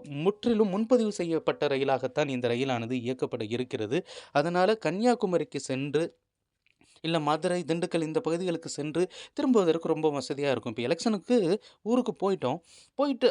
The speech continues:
அன்னைக்கே திரும்பணும் அப்படின்னாலும் இந்த ட்ரெயின் ரிட்டர்ன் இருக்கு. இல்ல நம்ம பொறுமையா திரும்பலாம் அப்படின்னாலும் பத்தொன்பதாம் தேதி வெள்ளிக்கிழமை, அதை விட்டுட்டு சனிக்கிழமை இந்த ட்ரெயினை நம்ம பிடிச்சோம் அப்படின்னா ஞாயிற்றுக்கிழமை திரும்பவும் சென்னைக்கு, அதுவும் தாம்பரத்திற்கு வர்றதுக்கு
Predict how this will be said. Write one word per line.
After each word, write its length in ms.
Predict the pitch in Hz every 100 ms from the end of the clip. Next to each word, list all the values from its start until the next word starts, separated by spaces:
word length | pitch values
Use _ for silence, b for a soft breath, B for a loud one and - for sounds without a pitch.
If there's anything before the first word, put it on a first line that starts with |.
| 151
அன்னைக்கே 320 | 214 254 262 254
திரும்பணும் 340 | 214 196 196
அப்படின்னாலும் 540 | 185 170 170 170 190 196
இந்த 120 | 160 156
ட்ரெயின் 220 | 175 165
ரிட்டர்ன் 300 | - 170 160 127
இருக்கு. 260 | 117 123 143 B B B 165
இல்ல 140 | 185 185 151
நம்ம 220 | 147 147
பொறுமையா 320 | 180 202 202 170
திரும்பலாம் 360 | 160 156 156 147
அப்படின்னாலும் 600 | 131 127 113 107 107 151 180 b b b
பத்தொன்பதாம் 560 | 156 220 220 202 185 165
தேதி 160 | 170 147
வெள்ளிக்கிழமை, 560 | 151 175 135 117 113 127 143 B B
அதை 100 | 170 202
விட்டுட்டு 300 | 196 220 214 -
சனிக்கிழமை 560 | 202 269 262 196 190 165
இந்த 140 | 135 -
ட்ரெயினை 260 | 135 139 120
நம்ம 140 | 113 113
பிடிச்சோம் 300 | 123 151 135
அப்படின்னா 300 | 110 107 196 B B B
ஞாயிற்றுக்கிழமை 580 | 170 208 170 160 143 151 -
திரும்பவும் 420 | 151 139 131 151
சென்னைக்கு, 400 | 127 131 131 - 160 127
அதுவும் 280 | 135 151 131
தாம்பரத்திற்கு 560 | 139 156 135 123 120 127
வர்றதுக்கு 320 | 120 120 131